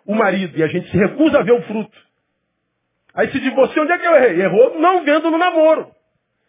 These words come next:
Lembra que eu dei o exemplo da menina aqui alguns anos atrás? O namorado bate na menina, a menina chega no gabinete quebrado. Aí fala assim, pastor, meu namorado me bate, casamento marcado, você acha que eu devo casar?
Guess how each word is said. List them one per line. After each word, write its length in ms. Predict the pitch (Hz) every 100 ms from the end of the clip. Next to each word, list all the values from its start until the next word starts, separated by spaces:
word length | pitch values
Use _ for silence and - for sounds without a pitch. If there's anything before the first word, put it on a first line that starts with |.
| _ -
Lembra 300 | 247 302 262
que 60 |
eu 60 | 226
dei 120 | 262
o 60 | 233
exemplo 300 | 170 254 247
da 100 | 220
menina 240 | 220 226
aqui 160 | 185 233
alguns 180 | 202 202
anos 140 | 185
atrás? 460 | 180 247 262 151 _ _ _ _
O 80 | 160
namorado 560 | 226 262 269 277 311 302
bate 380 | 220 302 302 302
na 100 | 302
menina, 320 | 269 233 214
a 20 |
menina 280 | 220 262 269
chega 220 | 262 269
no 80 | 262
gabinete 600 | 269 254 247 311 - 220
quebrado. 600 | - 294 233 202 - _ _ _ _ _ _ _ _ _ -
Aí 100 | 269
fala 120 | 302
assim, 140 | 226
pastor, 520 | 262 262 - 302 175 - _ _ _ _ - - _ -
meu 160 | 226
namorado 460 | 277 269 262 269 294
me 100 | 285
bate, 440 | - 240 277 -
casamento 420 | - 185 226 277
marcado, 280 | 285 220 214
você 80 | 294
acha 120 | 285
que 60 | 277
eu 40 |
devo 160 | 233 196
casar? 460 | 190 160 170 -